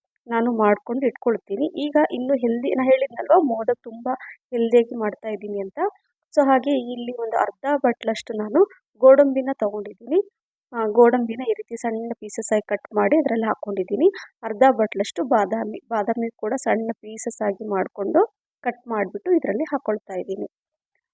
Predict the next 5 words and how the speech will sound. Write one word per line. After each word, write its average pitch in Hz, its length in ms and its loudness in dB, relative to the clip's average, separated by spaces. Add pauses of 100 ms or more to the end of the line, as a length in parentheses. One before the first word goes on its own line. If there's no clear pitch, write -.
(240)
ಮತ್ತೆ 262 240 0
ಅರ್ಧ - 360 2
ಬಟ್ಲಷ್ಟು 220 800 -2 (280)
ಒಣ 226 160 0 (100)
ದ್ರಾಕ್ಷಿ 208 420 0